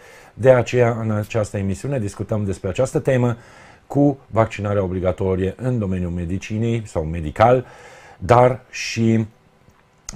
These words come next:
despre alte teme interesante, um,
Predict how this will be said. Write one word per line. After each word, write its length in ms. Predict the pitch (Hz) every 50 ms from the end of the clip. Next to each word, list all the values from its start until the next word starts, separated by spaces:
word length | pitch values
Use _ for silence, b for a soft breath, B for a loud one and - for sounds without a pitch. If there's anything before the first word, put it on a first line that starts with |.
| - 95 73
despre 800 | 78 95 98 98 - - - - - - - 104 92 98 98 -
alte 340 | - 110 117 123 117 - 104
teme 360 | - - 113 107 101 101 101 -
interesante, 1040 | 101 98 95 87 - 90 80 80 78 - - 113 113 113 107 - 101 104 117 117 - B B B B B B B B B -
um, 760 | 110 101 101 98 98 98 98 98 95 95 98 98 98 98